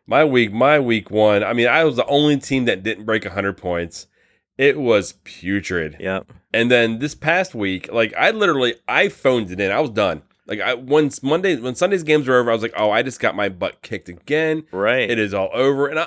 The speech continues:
Speaker 1: and
Speaker 2: The
Speaker 1: I'm
Speaker 2: second
Speaker 1: playing
Speaker 2: week,
Speaker 1: Ki-,
Speaker 2: week two, right?
Speaker 1: Yeah, week two, yeah. So I'm playing Kyle from the My Drunken Movie Theater. Uh, if you guys don't know him, check him out. They're awesome. But he put up, he was up on me by thirty-five points going into last night's
Speaker 2: Woo!
Speaker 1: game.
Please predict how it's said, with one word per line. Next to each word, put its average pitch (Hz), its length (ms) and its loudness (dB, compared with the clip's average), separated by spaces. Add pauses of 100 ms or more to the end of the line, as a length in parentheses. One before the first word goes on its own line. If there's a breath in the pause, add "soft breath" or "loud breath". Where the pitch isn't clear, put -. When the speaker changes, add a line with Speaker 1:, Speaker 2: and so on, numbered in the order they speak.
Speaker 1:
and 151 120 0
Speaker 2:
The 185 60 2
Speaker 1:
I'm 208 40 0
Speaker 2:
second 180 240 2
Speaker 1:
playing 147 140 0
Speaker 2:
week, 104 140 -2
Speaker 1:
Ki-, - 40 -8
Speaker 2:
week 123 180 -4
two, 180 220 -2
right? 113 320 2 (220)
Speaker 1:
Yeah, 170 180 0
week 170 220 -2
two, 165 240 0
yeah. 147 180 2
So 160 160 -4
I'm 220 80 -6
playing 220 300 -2
Kyle 170 320 -2
from 143 100 -10
the 127 80 0
My 127 160 0
Drunken 127 280 -4
Movie 127 180 -4
Theater. 90 360 -6 (440)
Uh, 104 120 2
if 104 60 -12
you 135 80 -2
guys 131 140 4
don't 120 160 -2
know 123 160 4
him, 110 80 -2
check 117 200 -4
him 113 120 0
out. 101 120 0
They're 95 140 0
awesome. 101 380 -2 (260)
But 110 360 -2 (200)
he 190 220 -6
put 180 240 0
up, 120 260 2 (840)
he 190 140 -4
was 202 220 2
up 156 180 -4
on 160 160 -2
me 147 180 0
by 113 300 0
thirty-five 160 880 -2
points 120 400 -4
going 117 280 0
into 113 200 -2
last - 240 4
night's - 240 4
Speaker 2:
Woo! - 80 0
Speaker 1:
game. 85 300 -2